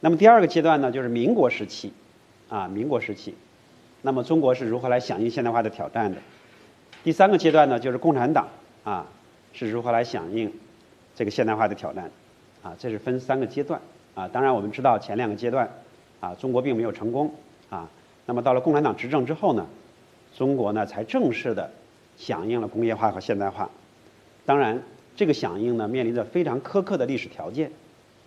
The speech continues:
就是它是在非常局限的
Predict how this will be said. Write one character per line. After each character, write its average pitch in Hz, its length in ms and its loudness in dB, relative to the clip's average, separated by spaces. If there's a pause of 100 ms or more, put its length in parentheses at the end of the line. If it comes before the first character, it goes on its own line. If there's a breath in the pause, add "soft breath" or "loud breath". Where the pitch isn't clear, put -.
(580)
就 143 100 0
是 127 60 -4
它 185 140 -4
是 175 100 -8
在 156 140 6
非 214 160 4
常 165 180 2
局 107 260 -4
限 196 300 2
的 101 200 -4